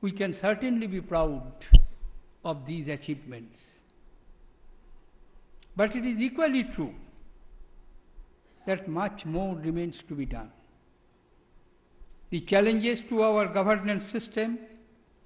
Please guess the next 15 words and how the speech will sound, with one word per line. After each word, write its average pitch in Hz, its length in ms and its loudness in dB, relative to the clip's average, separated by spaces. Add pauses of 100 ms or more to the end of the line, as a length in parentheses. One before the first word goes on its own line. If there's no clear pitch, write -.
(380)
are 175 160 4
reflected 226 680 0
in 208 140 0
some 190 260 0
important 214 840 -2 (1080)
international 185 760 -4
analyses, 147 960 -8 (1800)
which - 240 8
are 165 300 0 (800)
mainly 220 400 0
dependent 190 680 0
on 180 140 -6
the 156 120 -6
social 180 420 -4
index. 127 640 -10